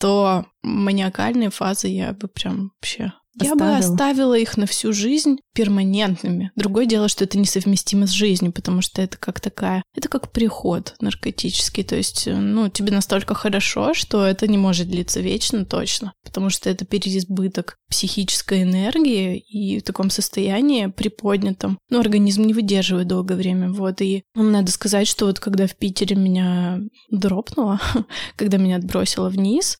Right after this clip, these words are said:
Speaker 1: это все сопровождалось именно физическими сбоями, то есть в организме,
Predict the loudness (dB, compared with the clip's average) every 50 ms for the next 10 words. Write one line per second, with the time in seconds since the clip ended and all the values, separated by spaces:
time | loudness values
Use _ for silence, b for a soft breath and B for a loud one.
0 | _ _ -2 0 0 0 0 -2 -4 -2 0 0 0 0 0 0 -2 -4 -6 -14
1 | -20 _ _ _ -20 -20 -20 -14 -8 -6 -4 -2 -2 -2 -2 -2 -2 0 0 0
2 | -2 -2 0 0 0 0 0 0 0 0 0 2 2 4 2 2 0 -2 -2 -2
3 | 0 0 0 -2 -4 -4 -4 -2 0 0 2 0 0 0 0 0 0 0 0 -2
4 | -2 -4 -4 -6 -6 -4 -4 -4 -2 -2 0 0 0 0 0 -2 -2 -2 -2 -2
5 | -2 -4 -6